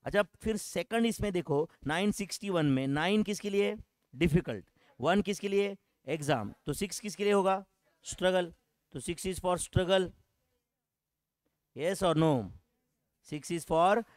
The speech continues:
struggle। ओके, उसके बाद बताओ, फर्स्ट इसमें, राइट, फ़ोर, नाइन का मिला है ना सिर्फ, फ़ोर का पता नहीं, थ्री का पता नहीं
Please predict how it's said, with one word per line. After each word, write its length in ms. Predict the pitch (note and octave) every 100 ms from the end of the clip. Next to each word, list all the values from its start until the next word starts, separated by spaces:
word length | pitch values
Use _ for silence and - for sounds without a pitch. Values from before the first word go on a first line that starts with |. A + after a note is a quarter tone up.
| _
struggle। 440 | - - C#3 A2+ E2+ - _ _ _ _
ओके, 200 | B2+ C3
उसके 360 | C3 E3 - G#3+
बाद 180 | G3 D#3+
बताओ, 220 | C#3 B2
फर्स्ट 420 | B2 F#3 A3 -
इसमें, 440 | F#3+ F3+ D3+ C3 A#2+ D3+ _ _ _ -
राइट, 220 | D3 C#3+ - _ _ -
फ़ोर, 280 | F3 G#3 E3+
नाइन 260 | E3 G3
का 100 | G3+
मिला 180 | F#3+ F3
है 60 | D#3+
ना 100 | F#3+
सिर्फ, 220 | E3+ C3 - - _ _ _ _ _ _ _ _ _ _ _ _
फ़ोर 180 | - E3+
का 120 | E3+
पता 240 | F3 E3+ F3
नहीं, 120 | F3+
थ्री 160 | E3+ F3+
का 100 | F#3
पता 220 | F3 F3
नहीं 260 | F3 E3+